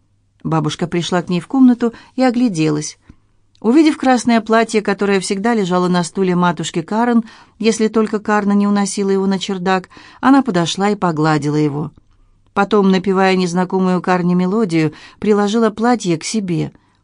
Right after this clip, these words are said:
В комнате было очень светло. Свет лился изо всех сторон.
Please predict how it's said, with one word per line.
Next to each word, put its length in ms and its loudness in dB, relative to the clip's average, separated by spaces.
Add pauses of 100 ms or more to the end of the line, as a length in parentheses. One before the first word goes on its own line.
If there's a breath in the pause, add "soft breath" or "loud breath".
(360)
В 60 -20
комнате 400 2
было 200 2
очень 260 0
светло. 520 -2 (320 loud breath)
Свет 300 -2
лился 420 -2
изо 260 0
всех 260 -2
сторон. 560 2